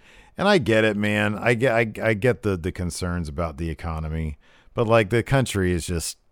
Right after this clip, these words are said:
it's going ahead with whatever it wants to do to varying degrees, state by state. But, uh, and like I said, I understand it, but I just hope it's not gonna be as bad as it could be.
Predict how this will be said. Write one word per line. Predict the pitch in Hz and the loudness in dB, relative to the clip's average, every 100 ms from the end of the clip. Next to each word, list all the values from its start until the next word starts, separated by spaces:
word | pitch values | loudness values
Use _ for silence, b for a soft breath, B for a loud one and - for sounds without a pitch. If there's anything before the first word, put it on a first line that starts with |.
| - | -8
it's | 107 - - | -6 -6 -10
going | 110 104 90 80 76 76 - | -2 0 2 -2 -4 -8 -10
ahead | 80 71 82 76 73 71 | -10 -6 -6 -6 -8 -10
with | 78 76 - | -8 -8 -8
whatever | 80 78 78 76 78 76 73 | -8 -6 -6 -6 -8 -8 -10
it | 80 73 | -14 -12
wants | 78 73 - | -10 -10 -12
to | - | -12
do | 69 76 73 73 71 - b b b b - | -10 -8 -8 -8 -10 -12 b b b b -4
to | 120 | 0
varying | 120 131 123 117 | 4 6 6 4
degrees, | 98 90 92 87 90 - | 0 0 0 2 0 -2
state | - 90 85 | -2 -2 0
by | - 82 | 0 0
state. | 82 - 87 87 87 - - b b b b b - | -4 -4 -4 -4 -6 -12 -16 b b b b b -14
But, | 87 80 95 90 - - | -6 -2 0 -2 -4 -6
uh, | 92 90 85 82 82 - _ _ _ _ - | -4 -2 -2 -4 -8 -12 _ _ _ _ -12
and | 117 - 143 | -10 -8 0
like | 160 156 | 2 4
I | |
said, | 120 95 92 | 2 2 0
I | 87 104 | -2 -2
understand | 101 95 - 92 92 95 101 | 0 -2 -4 -4 -4 -2 -2
it, | 98 - - _ _ - - - b b b b b b b _ _ - | -4 -10 -20 _ _ -20 -20 -20 b b b b b b b _ _ -2
but | 90 95 95 | 0 2 -2
I | 92 95 | -6 -4
just | 95 - | -2 0
hope | 95 82 | 0 0
it's | - 95 | -2 -2
not | 85 - | -6 -6
gonna | 85 | -6
be | 78 | -4
as | 80 71 | -6 -2
bad | 80 78 76 | -2 -2 -6
as | 73 | -8
it | 71 | -12
could | - 69 | -14 -12
be. | 69 73 | -10 -12